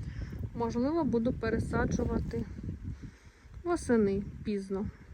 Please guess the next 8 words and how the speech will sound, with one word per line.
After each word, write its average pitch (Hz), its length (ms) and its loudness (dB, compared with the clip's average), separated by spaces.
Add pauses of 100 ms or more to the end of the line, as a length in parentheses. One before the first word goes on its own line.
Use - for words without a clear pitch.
(420)
або 247 240 4
навесні. 190 580 -2 (2250)
Так, 233 300 4
спека 320 560 8
дає 262 340 8
про 262 180 2
себе 262 400 4
знать. 214 500 4